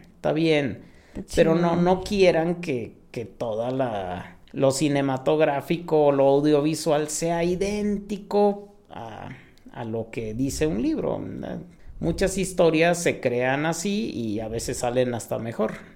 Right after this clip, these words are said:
Speaker 1: Entonces, disfruten ambos, es lo, es lo único que yo recomendaría. Disfruten
Speaker 2: Ujú.
Speaker 1: tanto los libros como las películas.
Speaker 2: Así como dicen Miguel y Tulio, ambos. <laughs>
Speaker 1: ¿Quién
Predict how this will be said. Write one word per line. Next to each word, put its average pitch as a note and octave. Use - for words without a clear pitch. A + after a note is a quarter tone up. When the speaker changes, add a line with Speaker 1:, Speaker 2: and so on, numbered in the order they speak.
Speaker 1:
Entonces, -
disfruten C#4
ambos, A#3+
es D#3+
lo, F3
es F3+
lo F#3+
único F3+
que C#3+
yo D#3
recomendaría. C#3
Disfruten D#3+
Speaker 2:
Ujú. C#3
Speaker 1:
tanto C#3
los C#3
libros B3
como A2+
las G#2+
películas. -
Speaker 2:
Así G3+
como G3
dicen F#3
Miguel F#3
y F#3
Tulio, F#3
ambos. -
<laughs> -
Speaker 1:
¿Quién A3